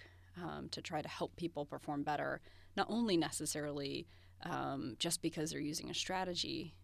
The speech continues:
but perhaps, you know, doing the training or having the feedback is helping them feel more confident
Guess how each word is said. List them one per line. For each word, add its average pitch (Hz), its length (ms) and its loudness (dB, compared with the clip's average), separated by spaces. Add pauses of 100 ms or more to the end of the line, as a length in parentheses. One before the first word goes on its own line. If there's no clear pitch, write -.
(140)
but 175 160 0
perhaps, - 760 2
you 165 80 2
know, 143 340 0 (440)
doing 170 240 6
the 170 60 -2
training 185 640 4 (180)
or 147 260 2
having 165 300 4
the 156 60 2
feedback 170 840 0 (140)
is 160 120 -2
helping 165 260 4
them 151 100 2
feel 156 140 4
more 139 160 2
confident - 480 0